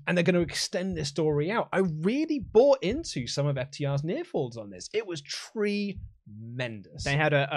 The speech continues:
Speaker 2: a ring bell spot at the side
Speaker 1: So
Speaker 2: into
Speaker 1: good.
Speaker 2: a brainbuster.
Speaker 1: Yeah.
Speaker 2: Brilliant
Speaker 1: So good.
Speaker 2: near fall.
Speaker 1: Which was how they won the triple A tag titles.
Speaker 2: Exactly,
Speaker 1: Oh
Speaker 2: yeah.
Speaker 1: my God,
Speaker 2: They
Speaker 1: so
Speaker 2: had,
Speaker 1: good.
Speaker 2: um, they had the big rig,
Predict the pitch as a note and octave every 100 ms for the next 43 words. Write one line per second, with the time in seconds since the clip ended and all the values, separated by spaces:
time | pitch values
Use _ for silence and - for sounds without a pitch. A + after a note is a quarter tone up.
0 | B2 B2 B2+ E3+ D#3+ E3 D#3+ - - D#3+
1 | D#3 C#3+ C#3+ D#3+ D3+ D#3 C#3+ D3+ C3 C3+
2 | E3 D#3+ D#3+ - F3+ E3+ - - - C#3+
3 | D3 C#3+ C#3+ C#3+ E3 D#3+ D#3+ D#3 D#3+ C#3+
4 | D3 C#3+ C#3 C#3 C3 C3+ C3+ C3 - C#3+
5 | B2+ C3 C3+ C3+ D3 C#3 D3 D3 C#3 C#3+
6 | D3+ D3+ F3+ F3+ C#3+ A#2+ C#3+ C3 A#2 D3+
7 | D#3 D3+ D3 C#3 C3 C3 C#3+ C3+ C3+ C#3+
8 | E3 D3 D#3 D#3+ D3